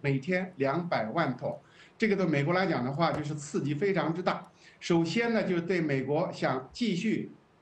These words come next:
想一手遮天呢，由他来决定这个世界能源市场的价格，对他这个权利是一个极大的挑战。实际上，他已经丧失了这个权利。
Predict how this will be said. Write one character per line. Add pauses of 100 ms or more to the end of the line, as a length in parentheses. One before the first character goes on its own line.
(140)
想
一
手
遮
天
呢，
由
他
来 (260)
决
定
这
个
世
界
能
源
市
场
的
价
格， (280)
对
他
这
个
权
利
是
一
个
极
大
的
挑
战。
实
际
上，
他
已
经
丧
失
了
这
个
权
利。